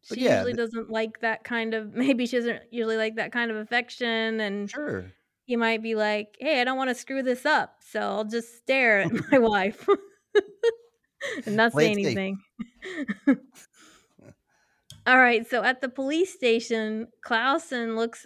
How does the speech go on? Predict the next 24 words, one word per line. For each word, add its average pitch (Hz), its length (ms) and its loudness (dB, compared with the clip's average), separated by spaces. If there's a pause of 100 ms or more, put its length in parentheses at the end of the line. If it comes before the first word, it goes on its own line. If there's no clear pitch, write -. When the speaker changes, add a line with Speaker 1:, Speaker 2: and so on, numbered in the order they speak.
(140)
Speaker 2:
at 202 160 -2
a 185 40 -10
photo 214 420 -2
of 214 80 -4
his 220 160 -4
own, 214 520 -2 (460)
a 214 100 -2
younger 302 400 -2
version 269 400 0
of 226 140 -6
himself 226 680 -2
with 208 200 -6
an 190 160 -8
unfortunate 220 640 -4
mustache, - 840 -10 (680)
sitting 277 320 -2
next 240 300 -2
to 285 140 4
a - 140 8
young 277 300 6
man, 196 640 0
presumably 220 600 -2
his 208 140 -4
brother. 196 520 -6